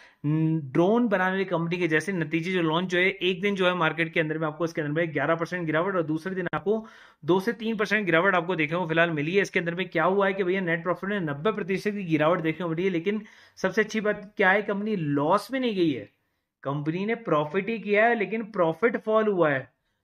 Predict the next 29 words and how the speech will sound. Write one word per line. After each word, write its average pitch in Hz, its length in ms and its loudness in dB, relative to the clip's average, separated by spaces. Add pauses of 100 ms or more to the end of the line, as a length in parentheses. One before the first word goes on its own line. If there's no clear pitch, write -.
(100)
तो 202 100 8
जो 220 140 4
हमने 214 300 4
एस्टिमेशन 208 640 -2
किया 220 180 4
था 240 140 4
उसको 220 380 2
फॉल 220 260 2
किया 175 220 4
गया, 185 180 4
लेकिन 190 440 0
कंपनी 220 400 0
के 254 120 2 (220)
आगे 170 320 4
जाने 220 240 -2
के 233 80 -4
चांसेस 190 400 -4
क्या 170 140 -2
हैं 139 120 -4
भैया? 143 320 0 (400)
कंपनी 190 280 0
के 220 100 0
पास 190 280 0
में 220 100 -4
ऑर्डर 165 400 0
बुक 202 240 -2
क्या 180 140 4
कहती 151 340 0
है, 120 140 -8